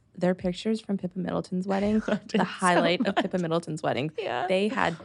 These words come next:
Speaker 1: so many feelings. George cried at one point,
Speaker 2: Mm.
Speaker 1: not out of emotions. I think he was mad
Speaker 2: Out of
Speaker 1: 'cause he
Speaker 2: baby
Speaker 1: wanted to
Speaker 2: rage. <laughs>
Speaker 1: play,
Speaker 2: Yeah.
Speaker 1: you know?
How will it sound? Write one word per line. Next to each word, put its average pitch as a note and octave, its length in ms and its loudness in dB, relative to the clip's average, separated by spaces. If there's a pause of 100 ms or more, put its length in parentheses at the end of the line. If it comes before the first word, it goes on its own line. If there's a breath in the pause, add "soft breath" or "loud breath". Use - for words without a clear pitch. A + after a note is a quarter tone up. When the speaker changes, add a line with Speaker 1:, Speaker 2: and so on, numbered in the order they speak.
Speaker 1:
so - 280 0
many G#3+ 200 6
feelings. E3+ 500 -2 (100)
George G#3 320 -2
cried E3+ 500 0
at G#3 120 -2
one G3+ 180 -2
point, G#3 320 -2
Speaker 2:
Mm. F2+ 260 -12
Speaker 1:
not A#3 320 4
out A3 140 2
of G#3 80 2
emotions. F3 500 0
I - 100 0
think F3+ 180 -2
he G3+ 100 -2
was F#3+ 160 -2
mad D#3 180 0
Speaker 2:
Out E3 80 6
of F#3 80 2
Speaker 1:
'cause - 80 2
he D3+ 80 6
Speaker 2:
baby C#3+ 100 4
Speaker 1:
wanted D#3 100 2
to D#3+ 60 2
Speaker 2:
rage. F3+ 180 4
<laughs> - 20 4
Speaker 1:
play, G#3 680 2
Speaker 2:
Yeah. G3+ 80 0
Speaker 1:
you A3+ 140 4
know? A3+ 300 4